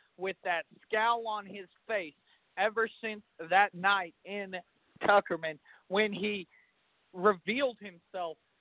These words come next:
as the guy who attacked Insane Shane. He has been a very, very angry individual. And, I, I mean, Jay, you've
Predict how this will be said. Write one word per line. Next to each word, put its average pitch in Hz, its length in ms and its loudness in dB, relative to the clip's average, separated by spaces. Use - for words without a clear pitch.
as 190 280 0
the 185 100 -2
guy 190 380 0
who 202 160 -4
attacked 208 500 0
Insane 190 560 -8
Shane. 196 320 -8
He 220 200 0
has 196 240 0
been 202 220 0
a 170 200 2
very, 226 480 2
very 208 540 2
angry 185 420 -6
individual. 170 760 -10
And, 170 440 -2
I, 165 460 0
I - 20 0
mean, 190 240 -2
Jay, 208 420 4
you've 208 320 -2